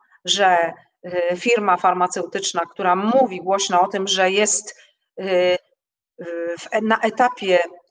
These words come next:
e, e, testów klinicznych,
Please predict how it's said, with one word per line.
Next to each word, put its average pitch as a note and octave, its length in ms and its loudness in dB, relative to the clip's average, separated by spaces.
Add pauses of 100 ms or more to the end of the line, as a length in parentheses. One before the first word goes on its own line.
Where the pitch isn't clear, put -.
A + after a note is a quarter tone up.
(440)
e, F#3 40 -10 (1600)
e, F3+ 160 -2 (420)
testów B3+ 420 -2
klinicznych, G#3+ 920 -4